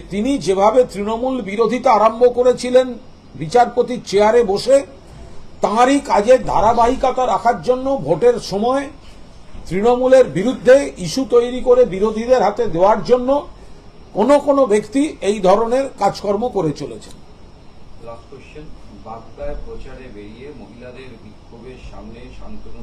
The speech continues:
Speaker 2: ঠাকুর, আমফানের সময় তাকে দেখা যায়নি কেন এই বলে, এবং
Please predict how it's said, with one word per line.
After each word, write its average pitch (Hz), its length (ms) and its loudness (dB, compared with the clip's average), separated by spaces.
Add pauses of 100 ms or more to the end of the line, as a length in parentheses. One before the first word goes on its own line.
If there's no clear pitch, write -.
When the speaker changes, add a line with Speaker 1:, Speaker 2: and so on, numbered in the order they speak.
Speaker 2:
ঠাকুর, 151 320 -16 (640)
আমফানের 156 560 -16 (100)
সময় 170 320 -18
তাকে 151 240 -18
দেখা 143 260 -16
যায়নি 147 420 -16
কেন 117 200 -14 (720)
এই 131 80 -16 (100)
বলে, 143 280 -14 (100)
এবং 139 200 -16